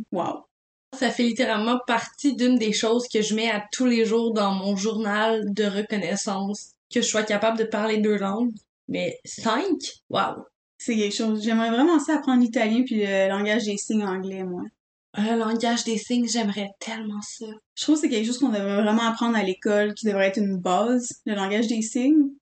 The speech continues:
Speaker 1: Tout dépendant quelle école tu vas, t'apprends le langage des signes de ton pays, de la langue où ce que tu grandis.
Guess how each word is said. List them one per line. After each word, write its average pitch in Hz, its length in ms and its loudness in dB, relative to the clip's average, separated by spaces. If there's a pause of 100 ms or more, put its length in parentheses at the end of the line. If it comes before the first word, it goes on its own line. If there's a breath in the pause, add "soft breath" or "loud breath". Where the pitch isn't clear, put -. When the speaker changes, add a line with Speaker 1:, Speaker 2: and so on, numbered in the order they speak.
Speaker 1:
Tout - 80 -6
dépendant 214 560 0
quelle 220 180 0
école 214 240 0
tu - 160 -6
vas, 214 160 2
t'apprends 208 320 -4
le 202 100 -2
langage 196 340 -2
des 208 120 -2
signes 208 540 -2
de 196 120 0
ton 180 320 -2
pays, 196 320 -4
de 202 100 0
la 175 200 0
langue 190 260 0
où 214 60 -4
ce - 140 -4
que 196 280 0
tu 240 100 0
grandis. 208 640 2